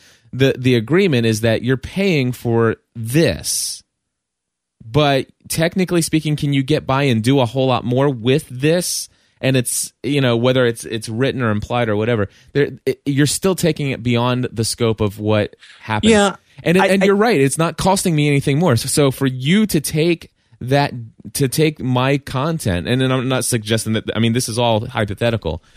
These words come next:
Speaker 2: Mm.
Speaker 1: I mean, are you really taking anything out of my pocket? Probably not. And could you be exposing me to new people? Probably so.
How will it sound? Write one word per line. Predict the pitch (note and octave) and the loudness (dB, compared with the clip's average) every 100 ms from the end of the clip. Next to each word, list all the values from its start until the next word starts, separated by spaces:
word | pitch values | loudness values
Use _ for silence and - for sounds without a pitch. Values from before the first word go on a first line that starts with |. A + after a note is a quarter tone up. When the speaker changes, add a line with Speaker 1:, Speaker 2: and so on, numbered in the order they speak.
| _ - | _ 0
Speaker 2:
Mm. | B2 | 2
Speaker 1:
I | A2 | 4
mean, | D#3 - | 0 0
are | D3+ F3 | 2 2
you | E3+ E3 | 2 0
really | C3+ D3+ D#3 | 2 2 2
taking | - D3 C#3+ C3+ | 0 -2 -2 -2
anything | B2+ B2+ C3 A#2+ | -2 -2 -2 -2
out | A2+ | -2
of | |
my | G#2+ G2 | -2 -2
pocket? | - D3+ D#3 D#3+ - | -2 -2 -2 -6 -6
Probably | - - A#3 C#4 A3 G3 | -12 -4 -2 -2 -2 0
not. | G3+ B3 G#2 - - | 0 -2 -2 -4 -4
And | C#3 C#3+ | -4 -4
could | - D#3+ | -4 -2
you | C#3 | 0
be | C3+ | 0
exposing | B2 - B2+ C#3+ C#3 | 0 0 0 2 0
me | C3+ | -2
to | - | -4
new | C3 | -6
people? | C#3 D3+ D#3+ | -4 -6 -8
Probably | - G3+ F#3 E3+ | -6 -6 -4 -4
so. | E3+ G3 | -2 -2